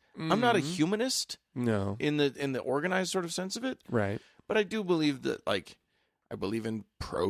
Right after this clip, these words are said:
Speaker 1: pro-sociality, and I believe in
Speaker 2: Yeah.
Speaker 1: a lot. So I, those kind of things get wrapped up in the concept. You know, it was, there's a,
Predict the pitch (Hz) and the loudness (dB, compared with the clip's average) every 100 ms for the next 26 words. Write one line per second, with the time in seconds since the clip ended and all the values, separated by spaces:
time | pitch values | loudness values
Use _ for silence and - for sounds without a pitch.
0 | 107 123 135 - 196 220 147 117 95 67 | 2 4 4 4 2 2 2 0 0 -4
1 | - 113 101 101 107 110 113 107 117 - | -8 -4 -2 -2 -2 -2 -4 -6 -2 0
2 | 202 156 - - - - _ _ _ - | 0 -4 -10 -18 -20 -20 _ _ _ -2
3 | 123 131 127 147 - 208 - 180 - - | 2 2 0 0 2 4 2 -2 -4 -20
4 | _ - _ _ _ - - 196 226 - | _ -20 _ _ _ -18 2 4 4 2
5 | 202 160 151 139 131 113 117 117 120 113 | 2 2 0 0 0 2 0 2 0 0
6 | 117 113 107 113 110 113 - 143 156 147 | -2 -4 -2 -2 0 -2 -2 -2 0 0
7 | 135 147 156 - _ _ _ _ - 151 | 0 0 0 -2 _ _ _ _ 0 2
8 | 156 165 | 2 2